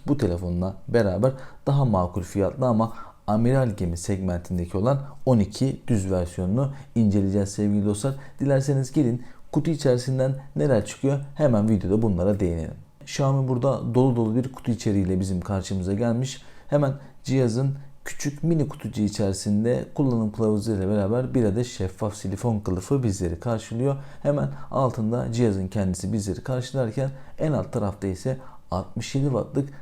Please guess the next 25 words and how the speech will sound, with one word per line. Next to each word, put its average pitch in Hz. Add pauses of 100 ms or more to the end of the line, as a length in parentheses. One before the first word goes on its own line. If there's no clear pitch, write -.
hızlı 113
şarj 104
adaptörünün 98
kutu 117
içeriğine 90
dahil 95
olduğunu 87
belirtelim. 117
Bunun 139
yanında 101
da 135 (140)
yine 104 (200)
bir 110
ucu 87
Type-C, 95 (280)
diğer 104
ucu 98 (280)
U 95
S -
B 90
tip -
A 98
kablosuyla 101 (180)
beraber 101
geliyor. 127